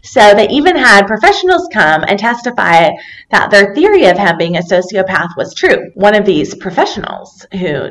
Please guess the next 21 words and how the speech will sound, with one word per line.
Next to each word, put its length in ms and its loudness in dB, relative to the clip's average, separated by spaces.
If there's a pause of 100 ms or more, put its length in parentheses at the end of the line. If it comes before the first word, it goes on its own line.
testified 720 -8
had 180 -6
never 340 0
even 340 -2
published 520 -2
anything 500 -2
regarding 540 -2
psychology, 1040 -6
but 480 4 (320)
the 60 -2
prosecutor 600 -4
had 220 -2
a 40 -10
personal 360 -14
relationship 640 -18 (280)
with 40 -20
him. 140 -20
So 360 -12
that's 240 -2
not 260 -4
sketchy. 520 -16